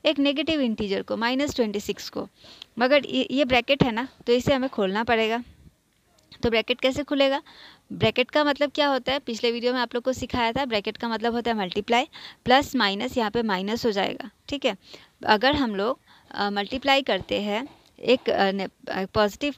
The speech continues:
को नेगेटिव के साथ, तो हमेशा हमारा आंसर नेगेटिव ही आएगा, ठीक है। तो फिर देखो, ट्वेंटी सिक्स प्लस माइनस माइनस हो गया, ट्वेंटी सिक्स और ट्वेंटी सिक्स में से जाने से कितना आएगा? ज़ीरो आएगा। तो ज़ीरो क्या है? एक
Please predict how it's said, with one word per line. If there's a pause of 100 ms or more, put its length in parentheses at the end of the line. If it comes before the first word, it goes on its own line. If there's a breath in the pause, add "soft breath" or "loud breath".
को (120)
नेगेटिव
के
साथ,
तो
हमेशा
हमारा
आंसर
नेगेटिव
ही
आएगा, (380 loud breath)
ठीक
है। (840 loud breath)
तो
फिर
देखो,
ट्वेंटी
सिक्स (160)
प्लस
माइनस
माइनस
हो
गया,
ट्वेंटी
सिक्स
और
ट्वेंटी
सिक्स
में
से
जाने
से
कितना
आएगा?
ज़ीरो
आएगा। (320 loud breath)
तो
ज़ीरो
क्या
है?
एक